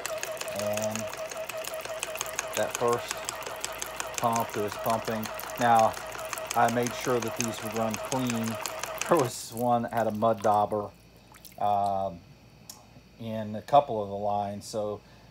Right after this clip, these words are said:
uh, I had to run it in to another, uh, pitcher until it would run clean. So that's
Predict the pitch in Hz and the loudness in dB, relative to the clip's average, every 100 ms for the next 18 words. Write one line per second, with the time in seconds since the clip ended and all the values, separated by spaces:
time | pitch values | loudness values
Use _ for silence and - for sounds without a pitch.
0 | - 107 110 110 117 107 107 113 113 110 | -4 0 0 2 0 -2 -2 -2 -2 -4
1 | 107 107 104 101 98 - - - - - | -6 -6 -6 -6 -10 -14 -12 -6 -6 -8
2 | 110 104 104 101 110 107 101 92 - - | -8 -6 -6 -2 0 0 -4 -10 -14 -20
3 | - - - - - 101 95 - 113 - | -20 -20 -20 -14 -6 -6 -4 -4 -4 -6
4 | 110 101 - 139 - 113 104 107 101 - | -8 -8 -4 -2 -2 -6 -4 -4 -6 -8
5 | 113 92 92 92 - - - - - 131 | -8 -8 -12 -14 -20 -20 -20 -8 0 2
6 | 123 135 156 170 - - | 4 6 8 6 2 -10